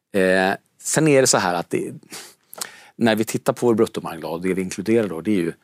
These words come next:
den fysiska tillverkningen och frakt. Eh, den stora, alltså nittio procent utav våra ingenjörer jobbar ju på mjukvarusidan. Och där har du ju ingen direkt, in-, ingen direkt till-, tillverkningskostnad, utan den kommer ju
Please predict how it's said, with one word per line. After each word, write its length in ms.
den 80
fysiska 580
tillverkningen 840
och 360
frakt. 540
Eh, 320
den 140
stora, 440
alltså 260
nittio 380
procent 460
utav 200
våra 240
ingenjörer 520
jobbar 280
ju 60
på 120
mjukvarusidan. 760
Och 60
där 200
har 120
du 60
ju 60
ingen 260
direkt, 500
in-, 140
ingen 240
direkt 220
till-, 220
tillverkningskostnad, 840
utan 260
den 160
kommer 260
ju 220